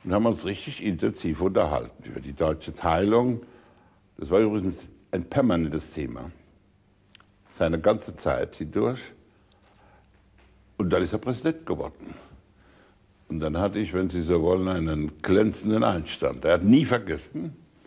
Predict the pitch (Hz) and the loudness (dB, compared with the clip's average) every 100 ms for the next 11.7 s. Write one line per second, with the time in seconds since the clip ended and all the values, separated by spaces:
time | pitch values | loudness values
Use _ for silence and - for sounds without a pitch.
0 | - - - _ - 85 82 90 92 - | -20 -20 -20 _ 0 0 2 0 0 2
1 | 107 107 87 87 76 76 80 82 80 76 | 0 0 0 0 2 2 2 4 2 2
2 | 71 71 65 - - _ _ _ _ _ | 0 -4 -6 -12 -20 _ _ _ _ _
3 | _ _ - 92 87 - 80 - - - | _ _ -2 2 2 4 2 2 -4 -4
4 | 127 - - 156 - - 87 80 - - | -6 -4 -2 -2 0 0 0 -4 -14 -16
5 | - 90 95 95 82 85 85 85 82 92 | 0 4 4 4 0 -2 -4 -6 -2 -2
6 | 80 71 71 82 101 143 143 - - 92 | 0 0 0 -2 0 -2 -4 -16 -6 -2
7 | 80 80 - 76 80 78 80 80 104 120 | -2 -2 -6 0 2 2 0 -2 0 0
8 | 123 101 - 101 - 82 85 85 78 80 | -2 -2 -2 -6 -8 -6 -2 -2 -2 -6
9 | - 78 71 69 80 147 - - - - | -2 -2 -2 -4 -2 -2 -4 -20 -20 -20
10 | - - - - - _ _ 104 85 104 | -20 -20 -20 -20 -20 _ _ 0 6 6
11 | 101 120 - - 107 104 107 | 6 0 -2 4 6 8 6